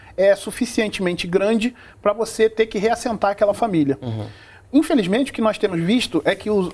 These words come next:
Speaker 1: os autos de interdição da Defesa Civil são preenchidos, às vezes, por pessoas que não têm nenhuma qualificação técnica, não são sequer engenheiros, por exemplo. É, pessoas que,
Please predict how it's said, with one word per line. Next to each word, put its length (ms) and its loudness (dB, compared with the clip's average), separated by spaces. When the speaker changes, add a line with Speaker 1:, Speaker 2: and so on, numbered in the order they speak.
Speaker 1:
os 180 0
autos 380 0
de 120 0
interdição 640 0
da 80 2
Defesa 360 -2
Civil 420 -2
são 440 0
preenchidos, 600 0
às 140 0
vezes, 340 0
por 380 -4
pessoas 300 -2
que 100 -8
não 120 -2
têm 200 -4
nenhuma 400 4
qualificação 540 -2
técnica, 400 -2
não 120 0
são 200 -4
sequer 340 -2
engenheiros, 540 0
por 240 -2
exemplo. 420 -2
É, 380 2
pessoas 640 2
que, 240 -4